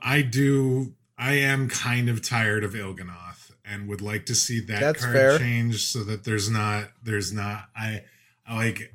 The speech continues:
Speaker 1: the O T K Demon Hunter deck has been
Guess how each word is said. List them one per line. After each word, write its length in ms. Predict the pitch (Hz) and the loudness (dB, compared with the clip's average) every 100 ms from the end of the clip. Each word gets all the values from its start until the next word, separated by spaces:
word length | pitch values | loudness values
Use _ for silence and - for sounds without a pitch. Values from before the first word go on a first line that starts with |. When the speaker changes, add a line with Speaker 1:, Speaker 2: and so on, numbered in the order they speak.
| 95 | -14
Speaker 1:
the 240 | 113 117 120 | -2 0 0
O 160 | 135 | 0
T 240 | 139 - 139 | 0 2 2
K 220 | - 139 | 4 2
Demon 340 | 113 127 131 | 0 -2 0
Hunter 320 | 123 127 113 120 | 0 -2 -2 -4
deck 340 | 120 117 110 | 0 -2 -2
has 260 | 120 104 95 | -6 -6 -4
been 520 | 110 104 101 101 | -4 -2 -4 -6